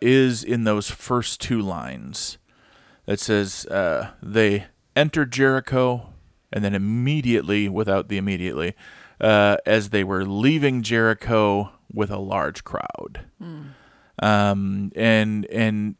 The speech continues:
Speaker 1: so, uh, we have nothing of what Jesus says or does in Jericho, uh, which leads me to believe that there's nothing at this point. He's, <laughs> he's going through, uh, at least the image portrayed in Mark. He's going through,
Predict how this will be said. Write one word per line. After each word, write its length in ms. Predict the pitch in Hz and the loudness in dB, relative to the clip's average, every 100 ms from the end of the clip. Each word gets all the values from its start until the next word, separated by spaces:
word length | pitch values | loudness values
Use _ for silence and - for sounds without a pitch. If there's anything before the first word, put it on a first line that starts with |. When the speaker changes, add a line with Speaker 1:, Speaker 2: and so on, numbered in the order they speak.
| _ _ - | _ _ -10
Speaker 1:
so, 580 | - 131 120 113 110 - _ _ - | -2 2 4 2 0 -6 _ _ -20
uh, 40 | - - - - | -18 -20 -20 -6
we 140 | 120 135 | 2 4
have 100 | 117 | 4
nothing 540 | 127 139 156 156 135 | 0 2 2 2 -2
of 100 | 113 | 0
what 220 | 117 - | 0 0
Jesus 420 | 101 123 113 107 | -2 0 0 -2
says 240 | - 110 101 | 0 0 0
or 60 | |
does 300 | 92 95 73 | -2 -2 -2
in 140 | 65 64 | -6 -10
Jericho, 540 | 65 50 - - - - _ - - - _ - | -8 -8 -8 -10 -12 -14 _ -20 -20 -20 _ -2
uh, 220 | 107 110 | 0 4
which 240 | 131 131 | 4 6
leads 180 | 160 127 | 6 6
me 80 | 131 | 4
to 80 | 113 | 4
believe 420 | 117 113 104 - | 4 4 2 -4
that 220 | - 110 - | 0 0 2
there's 180 | 107 104 | -2 0
nothing 380 | 110 98 76 | -2 -2 -6
at 100 | 64 | -8
this 180 | - 71 | -8 -10
point. 320 | - - 50 | -8 -10 -8
He's, 220 | 107 104 98 | -6 -6 -4
<laughs> 20 | |
he's 340 | 87 160 156 | 2 2 4
going 320 | 131 120 95 | 2 2 0
through, 400 | 92 - - - - _ - | -6 -12 -12 -16 -20 _ -2
uh, 160 | 104 95 | 2 4
at 60 | |
least 340 | 117 110 - - _ _ - | 4 2 0 -8 _ _ -14
the 300 | 110 110 107 | -4 0 2
image 460 | 135 131 113 - - _ _ - | 6 6 4 -4 -10 _ _ -6
portrayed 400 | 110 - 101 95 | -6 -2 -2 -4
in 100 | 73 | -8
Mark. 320 | 58 - _ _ - - - _ | -12 -14 _ _ -20 -20 -20 _
He's 320 | - 156 156 131 | -4 0 0 2
going 340 | 123 113 104 | 4 2 0
through, 440 | 104 107 101 101 | -4 -2 -2 -2